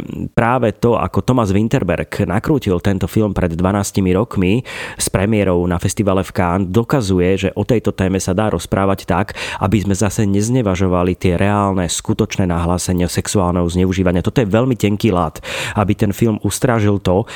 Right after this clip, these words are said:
že samozrejme pomer medzi falošnými nahláseniami obťažovania a tými skutočnými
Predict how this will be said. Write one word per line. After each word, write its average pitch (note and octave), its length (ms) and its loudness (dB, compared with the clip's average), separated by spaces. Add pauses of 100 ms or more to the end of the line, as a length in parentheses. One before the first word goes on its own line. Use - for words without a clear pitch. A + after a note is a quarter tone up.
(200)
že F#2 320 0
samozrejme G2+ 720 0
pomer B2+ 420 2 (220)
medzi F#2+ 320 0
falošnými G2+ 640 0
nahláseniami F#2 800 0
obťažovania G2 720 0
a - 80 -4
tými G2+ 240 0
skutočnými F#2+ 760 0